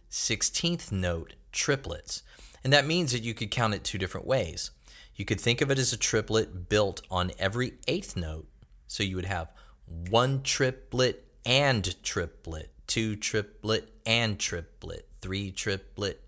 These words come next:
and triplet. That's one way of looking at it. The other way of looking at it is you could double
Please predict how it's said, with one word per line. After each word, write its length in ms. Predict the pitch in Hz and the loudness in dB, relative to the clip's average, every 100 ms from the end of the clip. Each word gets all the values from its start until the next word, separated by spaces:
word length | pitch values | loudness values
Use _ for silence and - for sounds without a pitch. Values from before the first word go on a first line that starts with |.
| - | -2
and 300 | 107 104 92 | 0 0 -4
triplet. 520 | - 76 - - - - - - | -8 -8 -10 -12 -14 -20 -20 -10
That's 180 | - - | -6 0
one 200 | 127 135 | 2 4
way 140 | 104 | 2
of 100 | 85 | 0
looking 340 | 82 82 85 80 | -2 -6 -6 -8
at 120 | 73 | -10
it. 140 | 73 - - - - - - - - - - | -12 -16 -20 -20 -20 -20 -20 -20 -20 -14 2
The 120 | 117 | 6
other 120 | 165 | 8
way 140 | 196 135 | 8 6
of 120 | 107 | 6
looking 340 | 104 98 92 | 2 2 0
at 160 | 85 85 | 2 2
it 160 | 90 - | -2 -2
is 400 | 92 90 - - | -2 0 -2 -4
you 160 | 101 | -12
could 420 | - 98 87 92 - | -4 -4 -4 -6 4
double 580 | 117 135 160 165 170 | 4 6 4 2 -2